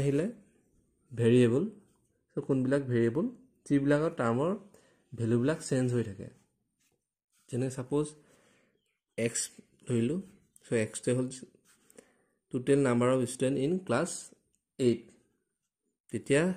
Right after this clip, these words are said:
প্ৰাক এক্সটোৱে যদি টোটেল নাম্বাৰ অফ ষ্টুডেণ্ট ইন ক্লাছ এইট বুজায়, তেতিয়াহ'লে বেলেগ বেলেগ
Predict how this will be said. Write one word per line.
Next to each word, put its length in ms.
প্ৰাক 180
এক্সটোৱে 340
যদি 200
টোটেল 320
নাম্বাৰ 220
অফ 80
ষ্টুডেণ্ট 300
ইন 140
ক্লাছ 240
এইট 100
বুজায়, 340
তেতিয়াহ'লে 480
বেলেগ 320
বেলেগ 180